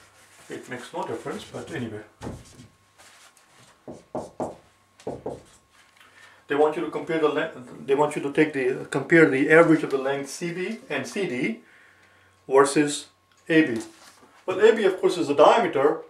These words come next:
Whatever B C is and whatever B D is, is less than the diameter because it does not go through the center. For example, for example, I'm gonna plug in a number here. Let's pretend that the diameter is ten.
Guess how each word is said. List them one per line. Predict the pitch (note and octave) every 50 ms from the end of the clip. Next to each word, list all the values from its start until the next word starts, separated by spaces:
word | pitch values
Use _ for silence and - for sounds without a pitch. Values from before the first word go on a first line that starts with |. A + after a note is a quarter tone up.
| _ _ _ _ _ _ _
Whatever | - D#3 F3 F#3+ G3 F#3+ F#3 F3+ E3+ D#3+ - - - - _ _ _ _ _ _ - - - _ _ _ _ B2+
B | B2+ D#3 D#3+ E3
C | - - A3+ A3+
is | G3+ E3 C#3 C3 C3+ C#3 C#3+
and | D3+ C#3
whatever | C#3+ D3+ D#3+ D#3+ D#3 D3+ D3
B | C#3 C#3 C#3 -
D | G3+
is, | A3 F#3 C3+ B2 C3 D#3 E3+ E3 - - - _ _ _ _ -
is | - F#3+ F#3 A3
less | A#3 C4+ - -
than | - F3+
the | D#3 C#3+
diameter | C3+ B2 B2 B2 B2 A#2+ A#2+ B2+
because | B2 C3+ C#3+ D3+ D3 C#3
it | D#3 D3
does | F3 F3 F3
not | G3+ G#3+ G#3+ G#3+
go | C#3+ C#3 C3
through | A#2 - B2 A2+
the | -
center. | - A#2 A2 - A#2
For | - - D#3
example, | D3+ - E3+ G#3 G#3+ G#3+ - - - - - - - - - - - _ _ _
for | - D3
example, | C3+ C3 D3 C#3 C#3 B2+ B2+ B2+ B2+ B2+ -
I'm | C#3+ C#3 C3+
gonna | D3 C#3 -
plug | - D3+ D3 D3
in | C#3+
a | C#3
number | C#3 D#3 D3+ B2+ A#2
here. | G#2+ B2+ C#3+ C#3+ - - - - _ -
Let's | D3+ D#3 -
pretend | - E3+ D#3+ F3 F3 E3
that | E3 C#3+
the | C#3
diameter | - A#2 A#2+ - - C#3 C#3 C3+
is | B2 -
ten. | - - - - A#2+ G2